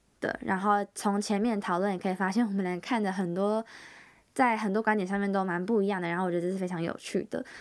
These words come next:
所以其实在跟，就是我觉得每个人在看这部电影都会有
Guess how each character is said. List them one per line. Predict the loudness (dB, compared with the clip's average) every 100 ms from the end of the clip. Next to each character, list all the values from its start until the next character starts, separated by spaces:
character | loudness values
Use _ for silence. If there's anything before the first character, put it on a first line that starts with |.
| -18 -20 -4
所 | 0
以 | 2 0 -4
其 | -2 -2
实 | 0 -2
在 | -2 -2 0 -2 -4 -6
跟， | 0 2 2 0 0 -2 -4 _ _ _ _ -10 -10 -10
就 | -2 0
是 | 2 2
我 | 2
觉 | 2
得 | 0 -4 _ _
每 | 0 2 2
个 | 0
人 | 0 0
在 | 0
看 | 0 0
这 | 0
部 |
电 | 0 0
影 | 0
都 | -2 -2
会 | 0 0
有 | -2